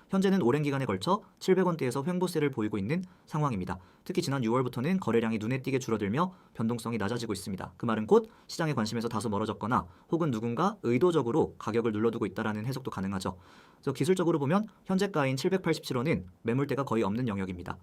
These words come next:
저항선은 심리적으로 천 원 선이 강하고 그 다음은 천삼백 원, 천팔백 원 순서입니다. 반대로 지지선은 칠백오십 원대와 칠백 원대가 주요 지지선입니다. 여기서 무너지면 육백 원대 초반까지도 열려 있다라는 점을 주의 깊게 보셔야겠죠. 그렇다면 왜 이렇게 급등 후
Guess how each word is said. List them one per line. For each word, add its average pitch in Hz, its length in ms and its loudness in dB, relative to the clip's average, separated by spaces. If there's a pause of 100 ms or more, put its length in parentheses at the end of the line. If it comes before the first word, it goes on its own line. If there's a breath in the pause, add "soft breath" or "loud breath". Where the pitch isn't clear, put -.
(140)
저항선은 127 540 0
심리적으로 131 420 -2
천 156 140 -2
원 151 80 0
선이 135 180 -2
강하고 98 440 -2 (200)
그 - 80 -14
다음은 110 260 0
천삼백 160 400 -2
원, 147 120 -2
천팔백 147 340 -2
원 120 80 0
순서입니다. 95 460 -4 (260 loud breath)
반대로 120 420 0
지지선은 120 460 -2
칠백오십 147 400 -2
원대와 113 400 0 (180 loud breath)
칠백 160 220 -2
원대가 127 420 -2 (160)
주요 127 280 0
지지선입니다. 104 560 -6 (300 loud breath)
여기서 156 220 0
무너지면 139 400 0 (260 loud breath)
육백 131 280 2
원대 170 220 2
초반까지도 180 520 0
열려 107 200 2
있다라는 117 400 -2
점을 170 280 0 (220 loud breath)
주의 123 200 0
깊게 107 220 -4
보셔야겠죠. 98 580 -4 (300 soft breath)
그렇다면 165 480 0 (240 loud breath)
왜 123 120 2
이렇게 127 340 -2
급등 120 340 -4
후 208 200 2